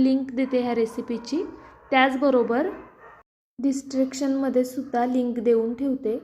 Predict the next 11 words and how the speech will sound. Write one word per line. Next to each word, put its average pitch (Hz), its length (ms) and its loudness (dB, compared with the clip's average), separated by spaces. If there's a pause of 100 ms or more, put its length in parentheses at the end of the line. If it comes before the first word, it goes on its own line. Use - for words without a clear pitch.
(500)
जर 269 280 2
तुम्ही 285 280 0
त्या 277 80 2
ठेच्याची 269 520 0
रेसिपी 277 340 -2
पाहिली 262 360 0
नसेल 254 460 0
तर 247 100 -2
नक्कीच 240 520 -4
एकदा 233 260 -2
पहा. 226 320 -10